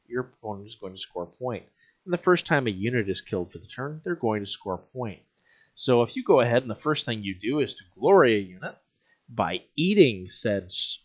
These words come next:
fire team squad, you have gone ahead and given your opponent two points, and you are now down. Now, this does allow you to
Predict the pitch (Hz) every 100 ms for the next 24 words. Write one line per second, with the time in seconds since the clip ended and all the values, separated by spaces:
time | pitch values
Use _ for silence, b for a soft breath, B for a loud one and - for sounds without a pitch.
0 | - 101 87 - 98 101 190 _ _ _
1 | _ _ _ _ _ _ _ - - 117
2 | 92 90 160 - 127 139 247 190 - 151
3 | 110 104 113 - _ _ _ _ 120 131
4 | 156 214 156 180 113 107 101 101 202 226
5 | 156 107 - 98 98 - - - 240 160
6 | 117 90 - - 107 123 117 110 101 95
7 | 85 - _ _ _ _ - 120 113 110
8 | 123 - 139 190 226 135 110 101 95 98
9 | 117 - - 92 92 90